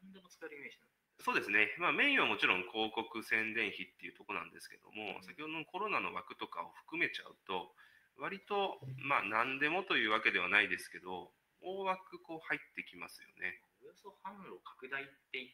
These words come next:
Speaker 1: てしまえば、また生産性の向上、販路拡大って言ってしまえば、
Speaker 2: はい。
Speaker 1: そうじゃない取り組みを探す方が難しいかなぐらいのイメージで。
Speaker 2: そうですね。なので、まあ、
Speaker 1: でも、
Speaker 2: ええ。
Speaker 1: このものの言い方っていう
Speaker 2: そうですね。
Speaker 1: ことなのかなっていう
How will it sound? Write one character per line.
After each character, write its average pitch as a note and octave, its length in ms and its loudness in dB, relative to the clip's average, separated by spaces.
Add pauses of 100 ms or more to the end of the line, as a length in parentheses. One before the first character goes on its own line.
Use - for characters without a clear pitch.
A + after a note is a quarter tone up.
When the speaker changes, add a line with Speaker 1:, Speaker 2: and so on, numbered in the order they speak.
Speaker 1:
て C3+ 80 -10
し D3 120 -10
ま C#3+ 160 -4
え C3+ 60 -4
ば、 E2+ 320 -6 (140)
ま - 100 -8
た - 100 -14
生 A2 200 -2
産 A2 240 -8
性 A2 100 -8
の G2+ 180 -10
向 G#2 140 -10
上、 G#2 140 -8 (240)
販 G#2+ 180 -6
路 E2 100 -12
拡 - 160 -10
大 B2 140 6
っ B2 40 0 (200)
て C3 80 -14
言 A#2+ 60 -12
っ - 20 -20
て - 120 -20
し B2+ 120 -12
ま A#2+ 80 -6
え - 20 -6
ば、 D#3+ 80 -14
Speaker 2:
は - 60 -16
い。 - 20 -20
Speaker 1:
そ G3+ 140 -10
う - 20 -10
じ E3 60 -4
ゃ A#2 60 -4
な A2 80 2
い G2+ 120 0
取 G#2 140 -12
り - 60 -16
組 G#2+ 100 -18
み G#2 60 -12
を G2 40 -14
探 G2+ 240 -12
す - 80 -20
方 F#2 160 -14
が E2+ 120 -14 (200)
難 F2+ 80 -16 (120)
し F#2 100 -12
い F2 60 -12
か E2 100 -12
な E2 100 -12
ぐ E2 80 -14
ら E2 60 -10
い - 40 -12
の - 60 -20
イ - 60 -20
メ - 140 -20
ー - 80 -20
ジ - 80 -20 (320)
で。 - 40 -20
Speaker 2:
そ C3 120 -2
う - 20 0
で G#2 100 4
す F#2+ 120 -4
ね。 C3+ 320 6 (440)
な D#2 120 -12
の B2 40 -10
で、 G#2 120 -4
ま G2+ 280 -2
あ、 - 60 -14
Speaker 1:
で F2 160 4
も、 D2+ 80 -8
Speaker 2:
え - 0 - (180)
え。 C#3+ 60 -18
Speaker 1:
こ - 0 -
の C3 60 -16
も A#2+ 120 -12
の B2+ 100 -8
の B2 100 -14
言 A#2+ 100 -10
い A#2+ 80 -20
方 A2 160 -14
っ - 60 -20 (160)
て G2+ 60 -16
い G2 160 -12
う F#2 60 -12
Speaker 2:
そ - 120 -6
う C#3 40 0
で B2 80 4
す - 140 -6
ね。 F#2 220 2
Speaker 1:
こ E2+ 40 -12
と E2+ 60 -14
な E2 80 -12
の - 80 -18
か B2+ 80 4
な G#2 80 8
っ - 20 6
て - 60 4
い - 20 -4
う - 40 -10